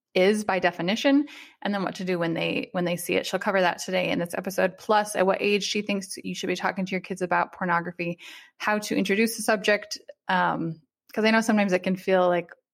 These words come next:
how do we just <laughs> start talking about pornography? She'll talk about how to introduce it. Um, she'll also talk about what you can do if you find your child has been viewing pornography, plus many other resources, um, that she'll discuss here in this episode today.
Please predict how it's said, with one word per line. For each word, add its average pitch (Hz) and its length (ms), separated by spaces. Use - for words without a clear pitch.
how 196 180
do 214 60
we 208 120
just 202 200
<laughs> - 20
start 240 300
talking 208 320
about 185 240
pornography? 180 520
She'll 175 160
talk 170 240
about 165 300
how 190 160
to 180 80
introduce 180 440
it. - 180
Um, 190 220
she'll - 120
also 185 180
talk 180 260
about 175 480
what 190 240
you 190 80
can 196 160
do 185 200
if 185 220
you 180 220
find 185 260
your 175 100
child 165 340
has 196 320
been 220 360
viewing 208 360
pornography, 226 680
plus 208 360
many 190 300
other 180 480
resources, 180 800
um, 156 220
that 165 120
she'll 175 140
discuss - 400
here 165 220
in 160 80
this - 140
episode 180 360
today. 180 340